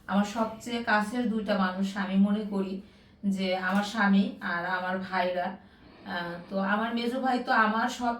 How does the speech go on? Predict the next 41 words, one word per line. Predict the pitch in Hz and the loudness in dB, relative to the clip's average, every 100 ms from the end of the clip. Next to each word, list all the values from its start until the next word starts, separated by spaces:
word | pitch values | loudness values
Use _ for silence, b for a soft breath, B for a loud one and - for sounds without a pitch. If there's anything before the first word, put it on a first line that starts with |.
| - | -6
কিছুতে | 262 247 240 269 | -10 -8 -6 -4
ছোটবেলা | 294 285 233 226 208 | -2 -2 0 0 0
থেকেই | 214 226 208 240 247 B B B B | 0 -4 -6 -4 -6 B B B B
আমার | 220 220 | -2 0
সব | 214 247 240 | 0 -2 -4
কিছুতে | 233 202 226 202 220 | -6 -4 -4 -4 -4
মানে | 214 196 202 208 | 0 0 0 -2
সে | 214 233 214 220 220 B B - | -2 0 0 0 -6 B B -4
মনে | 240 | 0
হয় | 269 262 | 2 2
যে | |
আমার | 247 220 247 233 | 2 4 2 2
জ্বর | 262 254 | 2 4
আনলে | 220 214 240 | 2 0 -2
তার | 254 233 214 220 | 0 4 4 2
মনে | 233 233 | 0 0
হয় | |
শরীরে | 214 240 240 226 | -2 -2 -2 0
জ্বর | 202 220 214 | 2 4 4
আই | 208 | 4
না | 190 185 | 0 -2
যায় | 190 | -4
এরকম। | 208 208 202 202 233 - B B B - | -2 -2 -2 -2 -6 -6 B B B -2
আমার | 202 226 | 2 2
ভাই | 226 233 | 2 2
আমি | 220 208 214 214 | 2 2 0 0
যখন | 208 208 220 | 2 2 0
তখন | 214 240 | -2 -2
জানে | 220 214 202 196 | 0 2 4 2
যে | 196 190 190 B B B | 2 2 0 B B B
আমি | 196 214 | -2 0
অসুস্থ | 233 254 262 - | 0 -2 -4 -2
হয়েছি | 202 202 214 | 0 0 0
তখন | 202 240 262 262 | -4 -2 0 0
থেকে | 262 | 0
আমার | 240 220 | 0 2
ভাই | 208 214 | 2 2
আমাকে | 208 196 196 | 2 0 2
ডাক-, | 196 190 202 | 2 2 2
ডাক্তার | 196 196 208 196 | 2 2 0 0
দেখাবে। | 196 190 185 190 196 | 0 0 -2 -2 -4